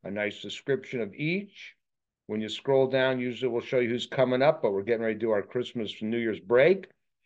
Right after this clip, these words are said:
And then more importantly, below that is where the channels are. So excluding YouTube, 'cause we don't use them that much anymore,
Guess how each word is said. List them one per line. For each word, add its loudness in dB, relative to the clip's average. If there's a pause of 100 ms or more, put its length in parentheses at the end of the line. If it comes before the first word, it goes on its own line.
(140)
And 0
then 2
more 4
importantly, 2
below 4
that 4
is -6
where -2
the -6 (400)
channels 2
are. 2 (180)
So -2
excluding 4
YouTube, 4
'cause -12
we -2
don't -2
use -2
them -4
that 0
much -2
anymore, 2